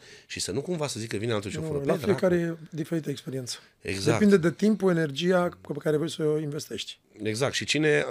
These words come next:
Speaker 1: pe cine este să, să te sprijine. Că una e să știi informația, dar in-, informația nu e, știi că zice, informația e putere. Informația e putere potențială.
Speaker 2: Fără cineva să o implementezi, asta,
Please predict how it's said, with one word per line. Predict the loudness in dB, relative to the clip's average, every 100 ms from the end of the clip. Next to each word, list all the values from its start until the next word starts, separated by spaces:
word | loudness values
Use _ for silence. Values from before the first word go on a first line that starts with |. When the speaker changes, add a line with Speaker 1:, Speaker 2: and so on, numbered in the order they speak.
| -4
Speaker 1:
pe | -4
cine | 0 0
este | 0 -2 -2
să, | 0 0 0 -2
să | -6
te | -4
sprijine. | -4 0 0 0 -2 -8 _ _ _ _
Că | -2 -2 0
una | 4
e | 4
să | 4
știi | 2 4
informația, | 4 2 0 0 2 2 0 -2 -20 _ _
dar | 0 2 2
in-, | -2 -4 -4
informația | 0 2 4 6 4 4
nu | 2 4
e, | 4 2 -4
știi | -4 -2
că |
zice, | 0
informația | 0 0 0 0
e |
putere. | -2 -2 -2 -2 -6 _ _ _ _ _ -8
Informația | -2 0 0
e |
putere | 0 0 0
potențială. | 0 0 0 2 2 0 -6 _ _ _ _ _ _ _
Speaker 2:
Fără | -2 -2
cineva | 0 0 0
să | 0
o |
implementezi, | 0 0 0 0 -2
asta, | -4 -8